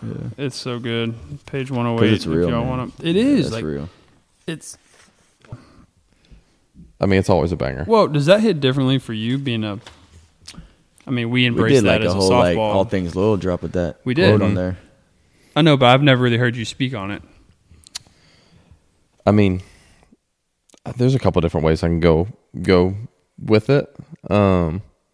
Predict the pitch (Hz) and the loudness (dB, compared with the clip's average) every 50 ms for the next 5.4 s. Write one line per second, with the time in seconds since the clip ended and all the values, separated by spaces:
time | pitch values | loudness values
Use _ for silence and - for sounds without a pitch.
0 | _ _ _ _ _ _ _ _ _ _ _ _ _ _ _ - - 113 131 135 | _ _ _ _ _ _ _ _ _ _ _ _ _ _ _ 0 4 6 6 6
1 | 127 117 98 95 95 95 104 104 92 78 67 - - - 98 92 90 87 92 85 | 4 4 2 2 2 2 2 2 2 2 0 0 0 0 0 0 0 0 0 0
2 | 78 - - 98 90 85 87 - - 92 90 - 98 - - 90 85 82 80 - | 0 0 -2 -4 -2 -2 -4 -4 -6 -8 -4 -4 -2 0 0 0 0 0 -4 -2
3 | 92 92 90 85 - - 85 80 - - 90 87 - - 82 73 62 - - _ | -2 -2 -2 -2 -2 -4 -4 -4 -2 -4 -4 -2 -2 -4 -4 -2 -4 -6 -8 _
4 | _ _ _ _ _ _ _ _ - 98 95 90 90 92 85 67 71 85 82 78 | _ _ _ _ _ _ _ _ 0 2 2 4 4 2 2 2 2 0 0 -2
5 | 80 82 82 78 - - - | -2 -2 -4 -6 -6 -10 -18